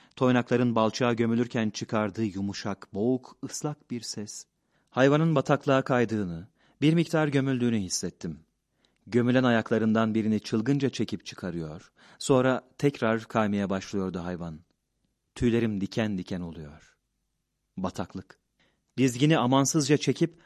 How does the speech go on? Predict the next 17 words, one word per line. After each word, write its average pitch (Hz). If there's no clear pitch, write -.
atın 131
döşünü 120
mahmuzladım. 98
Gövdemden 123
aşağı 110
soğuk 110
terler 107
boşalıyordu. 95
Gece 143
öylesine 160
karanlıktı 139
ki 92
kendi 147
ellerimi 151
bile 143
göremiyordum. 92
Ama 117